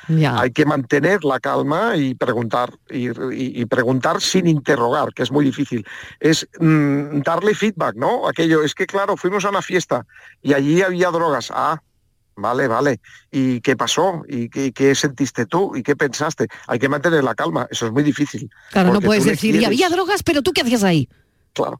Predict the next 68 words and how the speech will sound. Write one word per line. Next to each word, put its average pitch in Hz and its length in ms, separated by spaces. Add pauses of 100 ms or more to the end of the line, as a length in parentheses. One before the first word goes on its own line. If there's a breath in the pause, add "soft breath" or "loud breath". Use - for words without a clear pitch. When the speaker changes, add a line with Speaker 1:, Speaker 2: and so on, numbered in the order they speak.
(160)
Speaker 1:
¿No? 156 120
Speaker 2:
exacto. 214 460
Hacía - 220
Speaker 1:
Claro. 539 160 (200)
Speaker 2:
dro-, 240 200
tú, 208 80
¿y 233 80
tú 311 140
las 269 80
probaste? 262 580
¿Qué 262 80
Speaker 1:
Ya. 285 80
Speaker 2:
pasó? 185 300 (100)
¿Qué 277 80
pasó 277 220
en 294 80
aquel 254 200
momento? 233 320 (100)
Ya, 165 180
Speaker 1:
Claro. 147 140
Speaker 2:
ya 135 60
está, 139 280
ya, 185 140
Speaker 1:
Ya 175 40
está, 127 220
Speaker 2:
ya - 20
Speaker 1:
ya, 139 100
Speaker 2:
rompes, 151 220
Speaker 1:
ya 151 60
la 160 60
hemos 151 120
Speaker 2:
ya 143 60
Speaker 1:
liado. 139 160
Speaker 2:
rompes, 135 240
ya, 123 180
ya 139 140
has 147 40
roto 175 240
el 175 100
canal, 151 200
Speaker 1:
Claro. 160 220
Speaker 2:
has 113 100
roto 123 220
el 156 80
canal. 160 360 (460 soft breath)
Speaker 1:
Qué 196 100
Speaker 2:
Y 196 40
entonces 208 320
ya 180 80
Speaker 1:
interesante, 151 160
Speaker 2:
no 139 40
hay 143 60
Speaker 1:
¿no? 151 60
Speaker 2:
comunicación. 160 600
Speaker 1:
Es, - 60
eh, 160 200 (160)
esto 175 280
es 190 100
el 190 120
cómo 202 220
abordar 180 420
cuestiones 185 400
complejas 208 640 (400 loud breath)
en 160 180
la 156 120
comunicación 165 1040
Speaker 2:
Claro. - 480
Speaker 1:
con 147 400